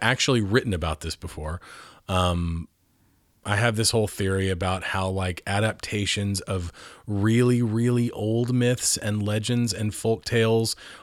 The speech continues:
are largely, largely unsuccessful in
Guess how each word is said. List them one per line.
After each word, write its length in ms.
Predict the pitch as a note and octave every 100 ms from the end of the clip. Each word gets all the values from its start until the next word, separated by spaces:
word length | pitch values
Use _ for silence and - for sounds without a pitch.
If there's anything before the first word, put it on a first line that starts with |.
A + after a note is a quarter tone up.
| -
are 180 | G2+ G#2
largely, 960 | G2 G2 F#2+ G#2 A2+ G#2 B2 A#2 A2+ - _ _ _ _ _
largely 600 | B2 A2+ C3+ D#3 C3+ D#3 C#3
unsuccessful 1080 | B2+ C3+ - - - A#2 - B2+ B2+ C3 - _ _ _ - -
in 460 | - A#2 G#2+ G#2